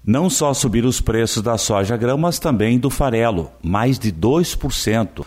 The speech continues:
ou nove dólares por tonelada, curta de avanço,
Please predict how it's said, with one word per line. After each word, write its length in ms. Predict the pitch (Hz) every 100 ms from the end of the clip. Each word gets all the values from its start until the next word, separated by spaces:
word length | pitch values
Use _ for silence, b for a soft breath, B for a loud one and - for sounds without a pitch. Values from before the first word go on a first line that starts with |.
| B
ou 260 | - 127 170
nove 380 | 170 117 127 147
dólares 560 | 107 98 107 120 117
por 180 | - 127
tonelada, 720 | - 120 123 104 104 92 82
curta 680 | 80 - 107 113 123 143 135 -
de 240 | 87 107
avanço, 680 | 123 90 92 117 107 - -